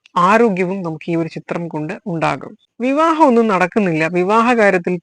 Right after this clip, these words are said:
തടസ്സം നേരിടുകയാണ് എന്നുണ്ടെങ്കിൽ അങ്ങനെയുള്ളവരും ഈ ഒരു ചിത്രം ഗൃഹത്തിൽ സൂക്ഷിച്ചോളൂ. വിവാഹം തുടങ്ങി സൗഭാഗ്യങ്ങൾ, ബന്ധങ്ങൾ നമ്മുടെ ജീവിതത്തിലേക്ക് വരുന്നത് ശുക്രന്റെ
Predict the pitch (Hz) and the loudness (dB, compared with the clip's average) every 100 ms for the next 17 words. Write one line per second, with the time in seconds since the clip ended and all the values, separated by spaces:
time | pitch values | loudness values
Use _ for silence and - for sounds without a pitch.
0 | - 170 202 240 233 - _ 180 175 180 | -2 0 0 0 -2 -6 _ -2 2 2
1 | 190 190 165 175 170 156 151 147 151 156 | 4 2 2 0 -2 -2 -2 -4 -6 -8
2 | _ - 190 220 226 185 160 165 170 160 | _ -8 -4 0 0 0 0 -2 -2 -2
3 | 156 - 160 160 160 151 170 156 170 - | -4 -6 -6 -6 -4 -4 -6 -6 -6 -6
4 | 147 - 180 147 147 175 - - - 202 | -6 -6 -4 -4 -2 -4 -6 -10 0 4
5 | 208 233 226 247 214 208 233 220 185 180 | 6 6 6 4 4 4 0 2 2 2
6 | 170 185 185 180 175 214 160 160 170 180 | 2 2 2 -2 -4 -4 -4 -4 -4 -6
7 | 190 190 160 156 156 156 175 165 180 175 | -6 -6 -6 -4 -4 -4 -4 -6 -6 -2
8 | 165 156 175 156 165 170 - - 220 214 | -2 -2 -4 -6 -8 -8 -6 -2 0 0
9 | 170 | 0